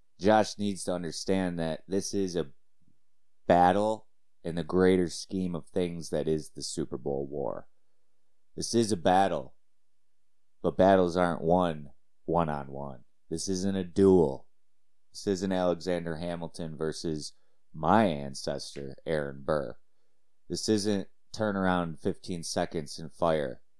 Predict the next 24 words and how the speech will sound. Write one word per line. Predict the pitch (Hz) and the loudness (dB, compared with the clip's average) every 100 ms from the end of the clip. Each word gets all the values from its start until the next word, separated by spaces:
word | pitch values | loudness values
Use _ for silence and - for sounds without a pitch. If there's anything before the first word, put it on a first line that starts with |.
| - - - - - - - | -20 -20 -20 -20 -20 -20 -6
This | 101 - | -4 -4
is | 95 92 | 0 2
a | |
war. | 92 92 92 82 62 - - - - - - | 4 4 4 4 2 -6 -20 -20 -20 -20 -4
We | 82 90 | 0 4
need | 92 92 | 8 8
a | |
general. | 82 90 87 82 73 65 - - - - - | 8 6 4 4 2 0 -6 -18 -20 -20 -18
You | 69 82 95 | -2 6 8
have | 95 95 | 8 6
an | 95 | 4
army. | 95 92 87 71 65 - - - - - - | 4 4 4 0 -4 -12 -20 -20 -20 -20 -4
He | 95 92 | 0 4
doesn't. | 95 87 80 69 - - - - | 6 6 2 -6 -10 -18 -20 -10
He | - 92 | -2 2
has | 95 90 | 4 2
a | 85 - - - - | 0 -10 -20 -10 2
handful | 107 101 95 104 98 | 4 4 2 2 2
of | 82 | 2
ragtags | 90 90 87 80 - 95 90 80 - | 0 2 2 -2 -6 -2 -2 -2 -6
and | 82 | -6
a | 78 | -8
few | - 92 87 | -4 -2 -2
crusty, | - - 92 - 90 80 76 | -2 0 0 -2 -4 -4 -4